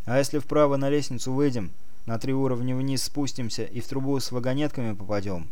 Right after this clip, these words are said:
Я так думаю". "Вы же здесь впервые.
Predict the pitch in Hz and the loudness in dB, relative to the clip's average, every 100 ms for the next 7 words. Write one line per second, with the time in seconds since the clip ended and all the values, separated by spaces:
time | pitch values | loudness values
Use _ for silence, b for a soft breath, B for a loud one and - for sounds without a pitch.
0 | - 107 127 117 104 127 95 82 - b | -2 0 0 0 0 0 0 -2 -2 b
1 | b b b b - - - - - 110 | b b b b -4 -4 -4 -4 -2 0
2 | 107 107 123 - - 131 131 98 85 | 0 0 -2 -2 0 0 0 0 -2